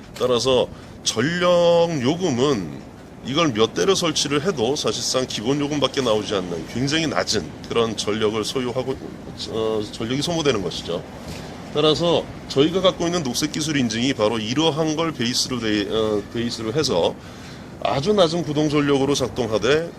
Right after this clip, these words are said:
풍부한 광량을 제공함으로써 실내에 그런 밝은 환경을 만들어드리는 그런 제품입니다. 저희 제품은 지금 엘리오스 소형이 있고, 그리고 중형은 세 가구용입니다.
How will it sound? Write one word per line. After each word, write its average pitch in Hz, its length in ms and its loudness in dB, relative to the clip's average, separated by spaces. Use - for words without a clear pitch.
풍부한 196 640 -2
광량을 147 480 0
제공함으로써 120 920 -2
실내에 131 680 2
그런 113 220 0
밝은 107 320 -6
환경을 139 440 -4
만들어드리는 90 680 -4
그런 101 260 -2
제품입니다. 82 640 -8
저희 151 220 0
제품은 185 380 -4
지금 156 520 -2
엘리오스 147 300 -2
소형이 202 540 -2
있고, 87 560 -4
그리고 131 300 -4
중형은 165 640 -2
세 196 240 0
가구용입니다. 95 720 -4